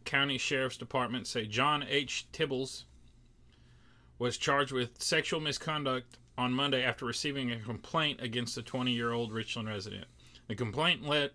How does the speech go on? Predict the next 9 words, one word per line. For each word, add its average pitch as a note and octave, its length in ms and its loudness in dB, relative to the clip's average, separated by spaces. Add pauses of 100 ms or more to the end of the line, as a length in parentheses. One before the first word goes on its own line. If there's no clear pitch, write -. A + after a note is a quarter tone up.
alleged B2+ 420 0
Tibbles D#3 580 0
came C#3+ 260 2
into B2+ 200 -4
sexual D3 400 -2
contact C#3+ 520 -2
with C3 120 -6
the A#2 80 -8
goat. C3+ 360 2